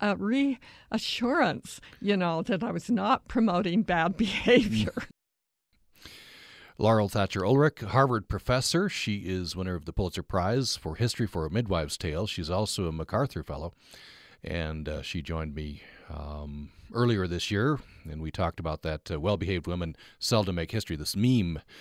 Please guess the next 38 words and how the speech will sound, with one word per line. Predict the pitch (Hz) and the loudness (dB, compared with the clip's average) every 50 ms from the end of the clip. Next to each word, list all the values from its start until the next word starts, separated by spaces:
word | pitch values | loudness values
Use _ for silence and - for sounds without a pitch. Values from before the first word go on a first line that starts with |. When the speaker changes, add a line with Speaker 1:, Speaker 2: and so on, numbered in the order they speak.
| - - - - - - - _ - | -20 -20 -20 -20 -20 -20 -20 _ -10
Speaker 2:
uh, | 85 | -6
before | 78 85 90 90 110 117 104 | -4 -4 -2 2 2 2 4
meme | 104 117 127 123 | 4 4 2 4
was | 110 104 98 90 | 2 2 2 4
even, | 120 120 104 101 95 90 87 87 - - - | 4 4 4 4 2 0 -2 -4 -8 -10 -8
even | - 117 113 101 95 | -4 -2 -2 -2 -2
a, | 87 85 82 - | -2 -4 -6 -4
a, | - 92 87 85 - 87 | -4 -4 -4 -2 -2 -4
a | 87 87 | -6 -4
thing. | - 135 135 131 117 107 92 - - - - - - - - - - - | 0 0 2 2 2 0 0 -4 -8 -16 -20 -20 -20 -20 -20 -20 -16 -4
Um, | - 92 98 101 101 98 98 101 - | 0 4 4 6 6 6 4 2 0
and | - 107 110 117 110 | 0 2 2 4 4
that, | 123 147 196 - - - - | 4 4 2 2 0 2 4
uh, | 160 135 | 4 4
program, | 120 - 135 139 123 123 127 165 226 226 | 4 4 4 4 6 4 4 4 4 4
uh, | 175 131 120 117 - | 4 4 2 0 -2
as | 71 82 110 113 113 104 - - | -2 0 0 0 2 0 0 0
well | 107 113 143 196 | 2 4 4 4
as | 170 117 - | 4 2 2
the | - 113 123 | 0 2 2
upcoming | - - - 156 139 131 | 2 2 2 4 4 4
interview | 120 113 113 101 107 104 | 4 4 2 2 2 0
with | 98 - | 0 0
Ron | 123 113 107 98 | 0 0 0 0
Chernow, | - - - 170 185 135 95 87 104 104 90 | -2 0 2 2 4 4 4 4 2 2 0
we'll | 90 92 87 | -2 -4 -4
hear | - - 98 90 | -2 -2 -2 -2
just | 85 76 90 87 - | -2 -2 -4 -4 -4
shortly, | - - 104 101 95 - 104 101 101 98 95 | -2 0 0 -2 0 0 0 0 0 2 2
is | 92 90 90 85 - - | 0 0 0 -2 -4 -2
part | - 101 | 0 0
of | 95 78 | 0 -2
the | 82 | -2
Pulitzer | - - 120 110 98 - - 95 | -2 0 0 0 0 -2 -4 -4
Prize's | - - 110 101 98 87 87 85 | -2 0 2 2 2 0 -2 -4
Centennial | - 98 87 - - 107 92 82 | -4 -4 -4 -4 -2 -2 -2 -4
Campfires | - - - 160 180 - - 85 76 - - | -2 0 0 0 0 0 -2 -4 -4 -4 -6
Initiative. | 80 73 71 - - 69 - | -8 -8 -8 -10 -12 -14 -14